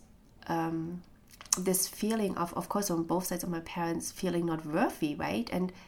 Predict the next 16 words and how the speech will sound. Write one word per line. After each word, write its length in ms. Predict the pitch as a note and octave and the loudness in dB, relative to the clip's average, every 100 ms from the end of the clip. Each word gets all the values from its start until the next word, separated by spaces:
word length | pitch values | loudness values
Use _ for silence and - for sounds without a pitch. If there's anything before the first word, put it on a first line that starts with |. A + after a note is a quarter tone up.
| - | -8
healing 500 | - B3+ E4 G#3+ D#3 | 4 6 8 6 4
that, 300 | - - - - - - - | -4 -6 -10 -18 -20 -20 0
healing 340 | A3+ B3 A#3 | 6 8 8
that 180 | F#3 - | 6 0
feeling 480 | - F3+ E3+ E3 - | -2 0 2 0 0
of 440 | E3 D#3+ D#3+ - - | 0 0 -4 -8 2
not 360 | F#3 F3+ F3+ | 4 4 2
being 380 | - F3 E3+ D#3+ F3 | 2 2 2 -2 0
worthy 540 | F3+ G#3+ - - - - - - - - | 0 0 -2 -8 -8 -16 -20 -18 -12 0
or 100 | E3 | 4
not 340 | E3+ E3+ F3+ | 4 2 0
being 360 | - F3+ E3 D#3 | 2 4 4 4
loved 400 | E3 F#3 - - | 6 4 2 -4
because 360 | F3 - E3+ F#3+ | -4 -2 -4 -6
your 80 | |
parents, 840 | F3+ - E3 D#3+ D#3+ D#3+ E3 E3 | -6 -2 0 0 0 -2 0 0